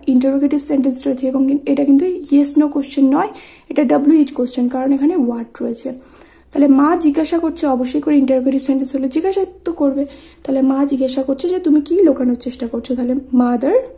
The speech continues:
asked, mother asked,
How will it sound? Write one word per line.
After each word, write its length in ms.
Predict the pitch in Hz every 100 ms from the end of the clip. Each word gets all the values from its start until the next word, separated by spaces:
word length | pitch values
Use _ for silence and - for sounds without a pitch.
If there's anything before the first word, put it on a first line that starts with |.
| - _ _
asked, 480 | - 247 226 226 - - - - _ _ _ _ - _ _ -
mother 300 | 262 254 330 -
asked, 420 | 254 247 392 -